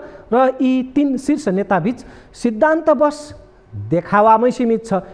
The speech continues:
व्यवहारमा अन्तर छैन। प्राविधिक एवं घटना प्रधान बनेर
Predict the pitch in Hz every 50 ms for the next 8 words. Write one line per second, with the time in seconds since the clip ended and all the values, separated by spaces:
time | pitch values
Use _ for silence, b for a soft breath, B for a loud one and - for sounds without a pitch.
0 | B - 123 127 180 185 185 202 208 214 226 240 226 214 226 226 247 233 226 254
1 | 254 233 226 214 208 220 - - - - - - - - - - - - - -
2 | - 139 - - 196 220 240 240 269 349 330 - 269 247 220 240 233 240 220 226
3 | - - 139 131 - - - 285 285 - 285 - 202 190 214 247 269 254 190 175
4 | 180 170 170 165